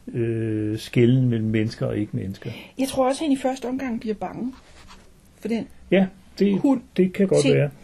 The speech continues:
Speaker 1: Der er en del, der er en del af, øh, øh, angst i,
Speaker 2: Ja.
Speaker 1: i det, hans reaktion. Øh, men... men, øh,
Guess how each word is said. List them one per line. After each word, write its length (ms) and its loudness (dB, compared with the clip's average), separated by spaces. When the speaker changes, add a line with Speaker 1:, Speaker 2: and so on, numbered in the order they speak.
Speaker 1:
Der 60 -2
er 80 0
en 120 -2
del, 180 0
der 80 4
er 40 4
en 80 -2
del 200 0
af, 380 0
øh, 340 -2
øh, 360 -4
angst 360 -4
i, 180 -2
Speaker 2:
Ja. 160 -4
Speaker 1:
i 80 0
det, 180 -4
hans 260 -4
reaktion. 460 -4
Øh, 560 2
men... 360 0
men, 420 -2
øh, 280 -4